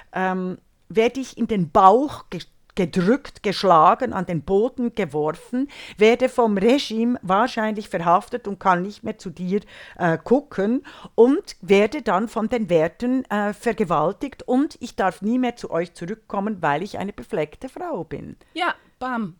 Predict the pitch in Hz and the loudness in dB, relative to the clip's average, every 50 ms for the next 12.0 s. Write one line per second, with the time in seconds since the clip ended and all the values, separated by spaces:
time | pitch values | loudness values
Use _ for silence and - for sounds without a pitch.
0 | _ _ - 247 262 240 - 220 214 - - 202 175 175 - - _ _ _ _ | _ _ -10 -10 -8 -8 -10 -12 -16 -14 -12 -12 -12 -12 -16 -20 _ _ _ _
1 | _ _ _ _ _ _ _ - - 226 208 - - - 233 277 226 240 254 254 | _ _ _ _ _ _ _ 2 2 2 2 2 -2 2 4 6 8 8 6 6
2 | - - - - - - 240 233 - - 220 214 - - - 202 185 - - - | 2 -8 -12 -10 -4 -2 -2 -2 0 -2 -6 -6 -6 -6 -6 -6 -6 -6 -6 -4
3 | 226 240 269 277 302 302 - - 214 196 180 - 185 175 165 - 180 180 180 165 | -2 0 0 0 -2 -4 -6 -8 -8 -8 -8 -8 -10 -10 -6 -6 -6 -6 -6 -6
4 | 147 151 160 196 214 - - 185 196 202 - - - _ - _ _ _ _ _ | -6 -6 -6 -6 -6 -8 -10 -12 -14 -12 -14 -18 -20 _ -20 _ _ _ _ _
5 | _ _ _ - 196 196 - 220 196 - - 190 190 226 269 - - 262 - 226 | _ _ _ -6 -6 -4 -2 -2 -2 -2 0 0 0 0 0 -2 -6 -10 -8 -6
6 | 202 202 208 220 226 - - 165 156 147 139 139 131 _ _ _ _ _ _ _ | -4 -4 -4 -4 -6 -8 -8 -8 -8 -8 -10 -12 -14 _ _ _ _ _ _ _
7 | - - - 247 254 - - - 196 170 - _ _ _ - - - - - 285 | -12 -4 -2 -2 -2 -2 -4 -8 -8 -8 -8 _ _ _ -20 -18 -14 -8 -4 0
8 | 339 370 330 262 - - - _ _ _ _ - - 214 202 180 190 175 175 175 | 0 2 2 0 -2 -6 -16 _ _ _ _ -8 -4 -4 -2 -2 -4 -2 0 0
9 | 180 202 233 - - 214 - - - 160 151 - _ _ _ _ _ - 240 247 | 0 0 0 -4 -8 -16 -14 -12 -12 -12 -12 -12 _ _ _ _ _ -6 -6 -6
10 | - - 214 196 185 185 185 220 226 - 233 214 - - - 185 165 _ - - | -4 -2 -2 0 0 2 0 0 -2 -4 -10 -10 -10 -8 -10 -10 -10 _ 0 0
11 | 196 - - - - - - - - _ _ _ - - - - - 226 214 220 | 0 0 0 -6 -18 -20 -20 -20 -20 _ _ _ -20 -20 -14 -6 -2 0 0 0